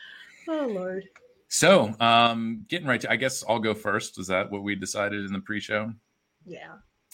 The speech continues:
Speaker 2: We drew straws.
Speaker 1: See, Logan's not here, and Logan, if you're watching, we figured it out ahead of <laughs> time for once.
Speaker 2: This is the one time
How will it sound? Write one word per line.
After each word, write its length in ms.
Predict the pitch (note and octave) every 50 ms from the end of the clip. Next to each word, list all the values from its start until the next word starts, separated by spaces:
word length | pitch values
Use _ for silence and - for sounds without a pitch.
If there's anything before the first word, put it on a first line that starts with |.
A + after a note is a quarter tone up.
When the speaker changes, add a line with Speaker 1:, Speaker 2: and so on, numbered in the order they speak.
| - -
Speaker 2:
We 80 | G#2 G2
drew 180 | G#2 A2 A2
straws. 480 | G#2+ - - G2 F2 D2+ D#2 E2+ - C4+
Speaker 1:
See, 60 | C4
Logan's 360 | C4 C#4 D4 E4 F4 F4 D4+
not 220 | D#4+ D#4 D#4 C#4+ C#4+
here, 260 | D4+ D#4 D#4 D4+ C#4 B3
and 120 | A#3 A#3
Logan, 280 | A#3+ B3 B3+ C4+ C4 B3+
if 120 | B3+ B3
you're 120 | A#3+ A3+
watching, 340 | A3+ A#3 A#3+ C4 - C#4+ A#3+
we 100 | A3 A3+
figured 280 | A3+ - C4 B3 C4 A#3+
it 60 | B3
out 120 | B3 B3
ahead 240 | A#3+ A#3 A#3 B3 B3
of 100 | C#4 C#4 - -
<laughs> 40 | -
time 320 | C#4+ C4 - - D4 D4+ - - G4+ - -
for 180 | D4+ D#4 E4 - -
once. 600 | C#4 C4+ - - - C#4+ D4 - - - - _ _ _ _ _ _ -
Speaker 2:
This 220 | B2 - - -
is 80 | - -
the 80 | G#2 F#2+
one 260 | F2+ F#2 F#2+ G2 F2+
time 400 | F#2+ F#2+ E2+ D#2 D#2 D#2 D#2+